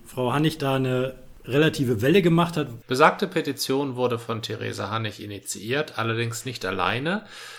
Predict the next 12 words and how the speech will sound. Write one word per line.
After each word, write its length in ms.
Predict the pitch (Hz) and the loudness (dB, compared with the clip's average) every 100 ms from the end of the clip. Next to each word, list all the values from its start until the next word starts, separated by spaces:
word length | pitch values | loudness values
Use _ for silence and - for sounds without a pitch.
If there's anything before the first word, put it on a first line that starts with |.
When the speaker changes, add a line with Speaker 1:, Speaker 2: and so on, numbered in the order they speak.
| - - | -18 -6
Speaker 2:
Es 260 | 113 - | -4 0
waren, 680 | 117 127 123 131 127 123 120 | 4 4 4 -2 -4 -6 -8
äh, 320 | - 113 92 | -10 -10 -6
an 140 | 113 | -4
dieser 240 | 113 110 113 | -2 -2 -2
Initiative 680 | 117 113 - 107 120 110 110 | -2 -4 -6 -4 -4 -4 -4
noch 520 | 107 104 - - - | -4 -6 -8 -16 -12
ein 240 | 98 104 | -10 -6
Dutzend 440 | 110 113 - 107 92 | -4 -4 -6 -6 0
weitere 340 | 104 104 98 | 0 0 -4
Leute 280 | 95 98 - | -2 -4 -4
beteiligt. 800 | 90 - 98 101 123 180 185 | -10 -8 -4 -4 -4 -6 -10